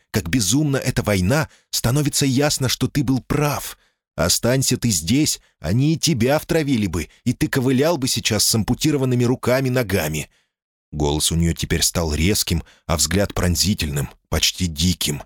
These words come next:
В тусклом свете кухонной лампы она напоминала карандашный портрет старухи, мудрой и безумной одновременно. Тётушка Кейт умолкла, губы и челюсти её угомонились.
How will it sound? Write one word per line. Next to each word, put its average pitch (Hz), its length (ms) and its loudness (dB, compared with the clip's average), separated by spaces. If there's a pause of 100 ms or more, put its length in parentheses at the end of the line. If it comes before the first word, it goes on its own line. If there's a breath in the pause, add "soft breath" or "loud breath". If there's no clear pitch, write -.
(420)
В - 100 -12
тусклом 120 400 0
свете 110 380 0
кухонной 110 480 0
лампы 110 500 2 (180 soft breath)
она 208 180 2
напоминала 110 540 2
карандашный 101 640 0
портрет 101 480 0
старухи, 104 720 0 (300)
мудрой 101 640 0 (160)
и 95 80 -2
безумной 92 640 2
одновременно. 78 920 -2 (500)
Тётушка 143 400 0
Кейт - 420 0
умолкла, 110 720 2 (280 soft breath)
губы 123 540 0
и - 60 -6
челюсти 104 580 0
её 87 320 2 (140)
угомонились. 76 920 0